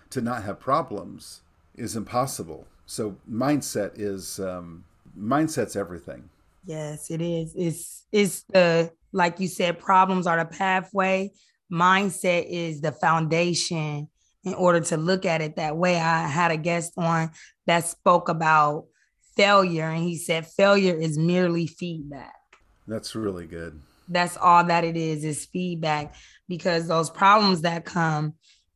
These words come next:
Speaker 2: up in our life, I believe that if we learn the lesson that that problem was intended to teach us, when we face another problem, we'll be able to maneuver through that with a more positive outlook.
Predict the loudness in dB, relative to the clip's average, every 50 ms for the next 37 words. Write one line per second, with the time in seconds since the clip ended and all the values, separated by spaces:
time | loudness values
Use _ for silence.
0 | _ _ _ 4 4 4 4 4 2 2 2 0 0 2 2 4 4 4 2 -2
1 | -2 2 4 4 4 6 4 2 2 2 -2 -2 -4 -6 -4 -4 -2 0 0 -2
2 | -2 0 -2 -2 -2 -2 -2 -2 0 0 0 2 2 4 2 2 0 -2 -4 -6
3 | -8 -8 -6 -6 -4 -6 -6 -8 -8 -6 -4 -4 -4 -2 -2 -4 -4 0 2 2
4 | 2 4 2 -2 -2 -2 -4 -4 -4 -6 -6 -4 -2 -2 0 0 -2 -2 -4 -6
5 | -4 -4 -2 -2 -2 -4 -6 _ -20 -20 _ _ -10 -2 2 2 2 2 0 -2
6 | -2 0 0 0 -2 -4 -6 -10 _ -20 -20 -20 -16 _ -2 -2 0 0 -2 -4
7 | -2 0 0 0 0 0 -2 0 4 6 6 6 4 4 0 0 -2 -2 0 2
8 | 2 2 2 0 -2 -6 -4 -4 -4 -4 -4 -2 -2 -4 -4 -2 -2 -2 -2 -4
9 | -6 -6 -4 -4 -2 -2 -2 -2 -2 -2 -2 -2 -4 -6 -4 -4 -4 0 2 2
10 | 2 2 0 -2 -2 -2 -2 -2 -2 0 2 2 2 0 -2 -8 -20 -20 -20 _
11 | _ -2 2 4 4 4 4 2 -2 -4 -4 -6 -8 _ _ 0 2 4 4 4
12 | 2 0 -2 -2 -2 -2 -4 -4 -10